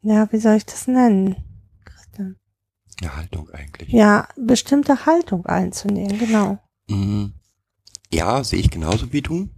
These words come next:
Speaker 1: Ja.
Speaker 2: Wobei die, was ihr nicht seht, Tweets, die ich da mache, ähm, schon auch immer Tipps, nee, schon auch immer für mich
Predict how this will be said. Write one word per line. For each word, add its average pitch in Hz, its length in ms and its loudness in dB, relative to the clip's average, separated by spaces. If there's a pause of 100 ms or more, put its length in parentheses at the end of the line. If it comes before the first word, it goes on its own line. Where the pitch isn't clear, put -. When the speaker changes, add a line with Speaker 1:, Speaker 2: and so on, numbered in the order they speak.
Speaker 1:
Ja. 208 220 0 (580)
Speaker 2:
Wobei 98 460 0 (200)
die, - 380 2
was 92 220 -2
ihr 90 100 0
nicht 90 200 0
seht, 95 240 -2
Tweets, - 460 -4
die 98 160 -4
ich - 120 2
da 98 120 -4
mache, 143 440 -4 (920)
ähm, 98 460 -4 (280)
schon 127 420 -10
auch - 180 -4
immer 117 280 -6
Tipps, - 520 -2 (220)
nee, 95 300 -6
schon 98 200 -8
auch 65 180 -10
immer 104 380 -10
für 101 140 -14
mich 110 180 -2